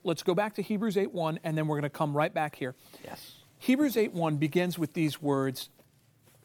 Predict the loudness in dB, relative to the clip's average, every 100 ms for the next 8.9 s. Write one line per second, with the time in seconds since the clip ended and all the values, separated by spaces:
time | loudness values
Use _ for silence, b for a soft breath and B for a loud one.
0 | _ 2 2 4 4 6 6 4 6 4
1 | 2 -4 -6 B B B B 0 0 -4
2 | 2 2 4 0 -2 0 0 4 2 2
3 | -4 _ _ -2 4 4 4 0 -6 2
4 | 2 2 0 2 2 4 4 4 2 0
5 | 0 0 2 4 2 0 _ -20 -20 _
6 | 4 4 4 4 2 4 0 0 0 4
7 | 6 4 2 0 2 4 4 2 -2 0
8 | 2 2 0 -4 -6 -4 -4 -4 -6